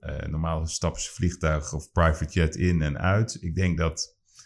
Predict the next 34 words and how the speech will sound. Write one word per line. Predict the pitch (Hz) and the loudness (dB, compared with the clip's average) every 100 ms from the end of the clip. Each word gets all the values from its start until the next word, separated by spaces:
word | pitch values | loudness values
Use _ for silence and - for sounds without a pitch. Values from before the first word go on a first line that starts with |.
| _ _ _ | _ _ _
ja, | - | -10
de | - | -4
grote | 90 101 123 - | 2 4 6 4
jongens, | 92 85 80 78 - | 4 6 4 2 2
die, | 87 82 | 2 4
die, | 80 80 78 | 4 2 2
die, | 78 78 - | 0 0 -2
daar | 78 71 | -4 -2
zal | 87 | 0
het | 85 76 | 0 0
mee | 80 69 | 0 0
oké | - 90 92 | 0 2 2
zijn. | 92 92 | 2 2
Maar | 87 | 2
de | 82 | 4
nieuwkomers, | 87 104 104 85 80 78 | 4 4 2 2 2 2
die | - | 0
zullen | 87 82 | 2 2
het | 76 | 2
zwaar | - - 76 87 95 | 2 4 4 4 4
hebben. | 98 98 98 | 4 2 2
Hoe, | 87 82 | 2 0
hoe | 82 82 | 0 -2
ziet | 80 80 | -2 -2
zij | - 92 | 0 2
dat? | 90 92 - | 2 0 -2
Hoe | 78 | -6
ziet | 78 76 | -4 -4
zij | 87 | -2
überhaupt | 78 65 73 80 | 0 0 -2 -2
de | 98 87 | 0 0
we-, | 87 90 85 | 2 2 2
wereld | 80 87 82 82 | 0 0 0 -4
van, | - 85 80 | -4 -2 -2